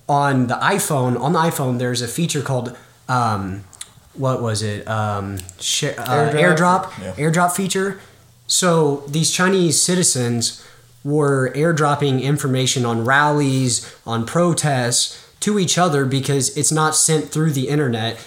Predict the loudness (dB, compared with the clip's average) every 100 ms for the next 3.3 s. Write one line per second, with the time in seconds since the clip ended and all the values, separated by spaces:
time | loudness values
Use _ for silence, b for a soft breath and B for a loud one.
0 | B -4 0 0 0 0 0 -2 -2 -2
1 | 2 2 2 2 2 2 2 0 0 0
2 | -2 0 0 2 2 0 -2 -2 -4 -4
3 | -4 -4